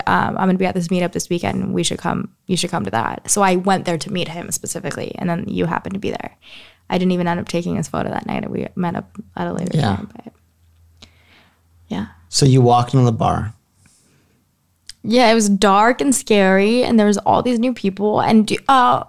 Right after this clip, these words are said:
Speaker 1: uh, what's her? She was so sweet. Michelle with the two kids now
Speaker 2: Yeah.
Speaker 1: was there. Um,
Speaker 2: She hosted it. It was her meetup.
Speaker 1: Oh, yeah. Well, thank God I got her name right then. And I don't know who else was there 'cause I was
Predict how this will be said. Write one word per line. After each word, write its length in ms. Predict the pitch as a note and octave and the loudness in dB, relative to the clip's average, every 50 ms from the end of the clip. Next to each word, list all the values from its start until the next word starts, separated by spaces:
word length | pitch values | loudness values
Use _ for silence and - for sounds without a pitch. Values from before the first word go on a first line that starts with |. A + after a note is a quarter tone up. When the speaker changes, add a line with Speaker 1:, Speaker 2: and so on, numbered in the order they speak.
| _ | _
Speaker 1:
uh, 300 | - A#3+ A#3 A#3 A3+ A3 | -4 0 0 2 0 0
what's 280 | A3+ A#3+ A#3+ A#3 A3+ F#3+ | 0 -2 -4 -4 -4 -6
her? 200 | G3 G#3+ - - | -10 -10 -10 -8
She 140 | - - A3 | -6 -6 -4
was 100 | G#3+ G3 | -4 -2
so 120 | G3+ G3+ | -2 -2
sweet. 380 | F#3+ - - G3+ G3+ G#3+ - - | -2 -2 -2 -2 -2 -2 -2 0
Michelle 380 | G#3+ G3+ - - G#3+ G3+ G3+ | 0 0 2 2 2 2 0
with 120 | G3+ G3+ - | 0 -4 -6
the 60 | F#3+ | -6
two 120 | G3 G3 | -6 -4
kids 240 | - G3 G3+ G3+ - - | -4 -4 -6 -6 -6 -6
now 280 | A2+ - - - - _ - | -4 -4 -6 -6 -10 _ -8
Speaker 2:
Yeah. 320 | F#3 B2+ A2 G#2 G2 F2+ F2 - - _ _ _ _ _ _ _ _ | -4 -2 0 0 0 -2 -4 -8 -12 _ _ _ _ _ _ _ _
Speaker 1:
was 180 | G#3 G3+ G3 F#3+ | 0 0 2 2
there. 460 | - G#2 - - - - B3 A#3+ - _ _ _ _ _ _ _ _ _ _ - | 2 0 0 -2 -4 -6 -10 -12 -16 _ _ _ _ _ _ _ _ _ _ -4
Um, 500 | G3+ G3+ G3 G3 - - - A#3+ A#3+ - _ _ _ _ _ _ _ _ _ _ _ _ _ _ _ _ _ _ _ _ _ _ - | -2 -2 -2 -2 -4 -6 -8 -10 -14 -14 _ _ _ _ _ _ _ _ _ _ _ _ _ _ _ _ _ _ _ _ _ _ -4
Speaker 2:
She 180 | - - B2 | 0 2 4
hosted 360 | A2+ A2+ B2+ B2 B2 - - - | 4 6 4 4 2 0 -4 -8
it. 120 | - - A#2+ B2+ - | -14 -16 -16 -16 -14
It 60 | - | -12
was 140 | G2+ G2+ - | -10 -8 -4
her 140 | - - - | -2 -2 -2
meetup. 200 | F#2 F#2+ - - | -2 -2 0 2
Speaker 1:
Oh, 60 | A#3 | 4
yeah. 260 | A3+ A3 G#3 - - - - _ _ _ _ _ _ _ _ - | 4 4 4 2 0 -4 -12 _ _ _ _ _ _ _ _ -8
Well, 120 | - G#3+ | -6 -6
thank 220 | G3+ G#3 A3 G#3+ G#3+ | -4 -4 -6 -4 -4
God 160 | - G3 - | -4 -2 -2
I 100 | G#3 G#3 | -4 -4
got 200 | G#3 - - - | -4 -6 -6 -6
her 80 | G#3 G#3+ | -8 -6
name 260 | A3 A3 A3 A3 A3 A3+ | -6 -6 -6 -6 -6 -6
right 200 | - - - - | -8 -10 -10 -10
then. 280 | - - - B3+ A#3 - _ _ _ _ _ _ _ _ _ _ _ _ _ _ _ _ _ _ _ _ _ _ _ _ _ _ _ _ _ _ _ _ _ _ _ _ _ _ _ _ _ _ _ _ _ _ _ - - _ _ _ | -10 -10 -10 -12 -14 -16 _ _ _ _ _ _ _ _ _ _ _ _ _ _ _ _ _ _ _ _ _ _ _ _ _ _ _ _ _ _ _ _ _ _ _ _ _ _ _ _ _ _ _ _ _ _ _ -20 -20 _ _ _
And 160 | - G#3 G3+ G3 | -6 -4 -2 -2
I 140 | - G3+ | -2 -2
don't 340 | G3 G3+ G3+ G#3 G#3+ - - | -2 -2 -2 -2 -4 -6 -6
know 280 | A#3 G#3+ G#3 G#3 G3+ G3+ | -6 -4 -2 -2 -2 -2
who 100 | G3 G#3+ | -2 -2
else 280 | G#3 - - G#3+ G#3 G3 | -4 -4 -6 -6 -6 -6
was 160 | A3 G#3+ G#3+ | -6 -6 -6
there 260 | A3 - - G#3+ A3 A3 | -6 -6 -6 -8 -8 -8
'cause 320 | - - A3+ A#3 A#3+ A#3+ | -8 -8 -8 -8 -8 -8
I 200 | B3 - - - - | -8 -8 -8 -8 -8
was 180 | B3 A#3 - | -8 -10 -12